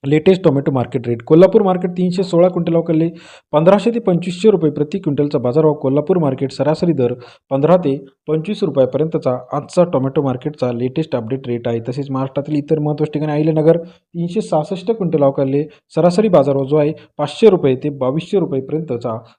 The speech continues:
आजचा अहिल्यानगरचा टोमॅटो मार्केटचा लेटेस्ट अपडेट रेट. तसेच महाराष्ट्रातील इतर महत्त्वाच्या ठिकाणी सुद्धा छत्रपती संभाजीनगर एकशे दोन क्विंटल अवकालले दोन हजार पाचशे पन्नास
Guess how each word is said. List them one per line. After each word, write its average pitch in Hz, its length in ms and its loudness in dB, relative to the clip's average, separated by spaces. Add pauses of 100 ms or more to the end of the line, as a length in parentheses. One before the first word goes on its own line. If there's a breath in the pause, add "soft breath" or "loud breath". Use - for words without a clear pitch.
(120)
आजचा 135 300 -6
अहिल्यानगरचा 143 720 -4 (120)
टोमॅटो 143 280 -6
मार्केटचा 135 520 -6 (200)
लेटेस्ट 135 460 -4
अपडेट 127 340 -8
रेट. 117 240 -8
तसेच 131 220 -10
महाराष्ट्रातील 139 440 -8
इतर 143 260 -6
महत्त्वाच्या 151 420 -8
ठिकाणी 147 280 -8
सुद्धा 147 320 -4 (420 loud breath)
छत्रपती 202 300 -4
संभाजीनगर 196 520 -2
एकशे 180 260 -8
दोन 180 240 -2
क्विंटल 175 280 -4
अवकालले 165 340 -2
दोन 185 200 -4
हजार 156 200 -4
पाचशे 147 300 -8
पन्नास 131 420 -6